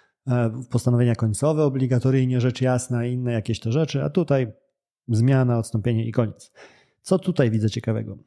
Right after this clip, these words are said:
Jeżeli strony nie umówią się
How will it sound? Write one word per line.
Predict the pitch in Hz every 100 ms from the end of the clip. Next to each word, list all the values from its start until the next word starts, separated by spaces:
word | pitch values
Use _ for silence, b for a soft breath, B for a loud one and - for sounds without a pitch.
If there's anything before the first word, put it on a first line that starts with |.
| _ _ 131
Jeżeli | 127 202 202
strony | - 175 160
nie | 143 190 180
umówią | 175 165 165 214 185 143
się | 120 139 139